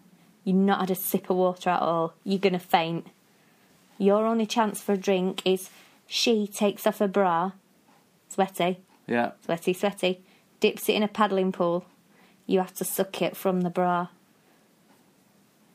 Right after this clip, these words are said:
Speaker 2: And I'm, again, dying for thir-, dying of thirst.
Speaker 1: Yeah.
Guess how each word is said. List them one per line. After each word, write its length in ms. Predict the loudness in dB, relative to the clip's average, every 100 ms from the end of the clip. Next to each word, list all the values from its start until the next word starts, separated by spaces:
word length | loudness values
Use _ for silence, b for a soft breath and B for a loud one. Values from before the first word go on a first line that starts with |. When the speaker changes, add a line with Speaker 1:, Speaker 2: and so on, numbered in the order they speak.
| _ _ _ _ 0
Speaker 2:
And 160 | 0 2
I'm, 260 | 0 -2 -2
again, 380 | 0 2 0
dying 360 | 2 0 0 -4
for 260 | -8 -14 -12
thir-, 320 | -2 -2 -2
dying 280 | -2 -2 -2
of 80 |
thirst. 480 | -2 -2 -2 -4 -2
Speaker 1:
Yeah. 280 | 0 0 -2